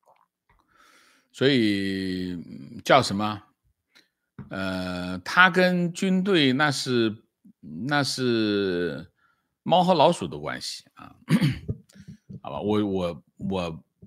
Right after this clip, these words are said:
我心里我是不大相信川普下了决心参战啊。他这些动作，他这些动作都是为了讹他啊。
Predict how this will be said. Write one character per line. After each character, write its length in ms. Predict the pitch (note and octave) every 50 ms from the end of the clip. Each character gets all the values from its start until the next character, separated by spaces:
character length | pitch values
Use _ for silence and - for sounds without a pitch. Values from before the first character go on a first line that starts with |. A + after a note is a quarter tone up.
| - _ _ _ _ _ _ _ _ _ -
我 200 | C3 A#2 A2 -
心 300 | - - - F3 F#3 F#3
里 80 | C#3+
我 120 | G#2+ E2 D2
是 140 | - - F#2+
不 140 | F2 G#2
大 120 | A2+ A2 G2
相 240 | - - G#2 F#2+ F#2
信 320 | F2+ - A2 F#2+ D2 - - _ _ _ _ _ _ - - _ _ _ _ -
川 200 | - - B2+ A2+
普 80 | G2+
下 200 | G2 - C3 A2+
了 100 | G2 F2+
决 180 | E2+ - F2 F2
心 380 | F2+ - G2 F#2+ F#2 F#2 F#2 _ _
参 220 | - - G2 F#2 F#2
战 260 | F#2 G#2 F#2+ D#2+ - -
啊。 220 | _ - - - - _ _ _ _ _ _ _ _ _ _ _ _ _ _ _ _ _ -
他 160 | - C3 C#3+
这 160 | C#3 C#3+ D3
些 80 | C3 A#2+
动 220 | B2 D#3 C3+ A#2
作， 360 | G#2 A#2 A2 F#2 - - - - - _ _ - - - _ _ _ -
他 160 | - C#3 C#3+
这 100 | C3 D3
些 80 | C#3+
动 180 | C3 C#3 C3 A#2+
作 220 | G2+ A2+ A2+ G2+
都 160 | F#2 G#2+ A#2+ A#2
是 640 | - - A#2 A2 G#2+ G2+ G2+ G2 F#2+ F#2+ F#2+ F#2 F#2 F#2
为 160 | A2+ A#2 G#2+
了 800 | G2 F#2 F2 D#2+ D#2 D2 C#2+ C#2 C#2 C2 B1 A#1+ A#1+ - - - _
讹 260 | - F2 A2+ E3 G3
他 140 | - G#2+ F#2+ - - _ _ _ _ _ _ _ _
啊。 160 | _ - -